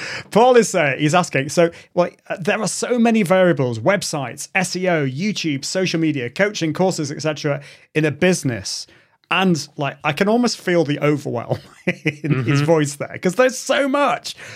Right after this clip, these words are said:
Speaker 1: Does a brand strategist help pull all of these pieces together? I think that's a really interesting question because, like,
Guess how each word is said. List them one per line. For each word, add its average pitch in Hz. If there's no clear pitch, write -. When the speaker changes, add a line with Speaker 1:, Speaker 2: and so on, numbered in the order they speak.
Speaker 1:
Does 254
a 165
brand 214
strategist 147
help 143
pull 196
all 190
of 147
these 143
pieces 139
together? 117
I 180
think -
that's 226
a 151
really 135
interesting 135
question 110
because, 143
like, -